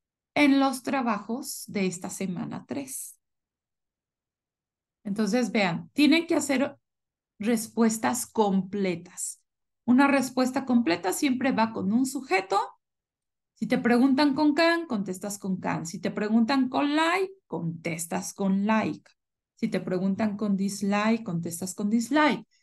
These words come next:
Si te preguntan con love, contestas con love. Ujú. Y luego, ¿qué pasa del modal verb can, por ejemplo? Pues tenemos nuestro verbo en su forma normal.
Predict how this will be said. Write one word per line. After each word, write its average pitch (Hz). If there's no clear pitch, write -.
Si -
te 233
preguntan 220
con 277
love, 294
contestas -
con 262
love. 311
Ujú. 262
Y 311
luego, 339
¿qué 339
pasa 311
del 269
modal 294
verb 294
can, 294
por 220
ejemplo? 240
Pues 247
tenemos 202
nuestro 185
verbo 202
en 175
su 175
forma 170
normal. 254